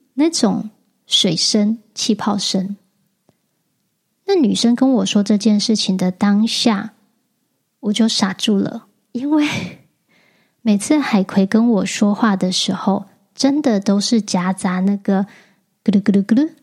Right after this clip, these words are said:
咕噜咕噜咕噜，你要潜进海里才会听到的那个水的流动的那个气泡的声音。那海葵就跟我说啦，他知道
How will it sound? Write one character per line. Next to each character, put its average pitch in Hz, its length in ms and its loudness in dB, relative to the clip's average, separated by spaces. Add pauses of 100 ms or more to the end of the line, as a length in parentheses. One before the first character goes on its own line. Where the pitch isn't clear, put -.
(440)
咕 - 80 2
噜 208 100 6
咕 202 140 2
噜 202 80 4
咕 202 120 -4
噜， 262 200 2 (340)
你 208 120 -2
要 330 180 2
潜 202 480 2
进 294 340 0
海 185 380 0
里 208 480 2 (280)
才 190 240 0
会 294 200 0
听 247 320 0
到 233 240 2
的 190 160 0
那 202 280 2
个 196 340 -2 (180)
水 185 260 0
的 185 160 0
流 190 240 2
动 208 300 2
的 190 140 0
那 190 260 -2
个 190 100 -4
气 - 240 -2
泡 196 220 -4
的 185 120 -2
声 180 300 -2
音。 185 240 -4 (1300)
那 214 100 0
海 202 180 0
葵 196 160 -2
就 214 140 0
跟 214 200 2
我 196 120 2
说 208 260 2
啦， 208 280 2 (760)
他 262 680 2
知 285 120 0
道 302 180 0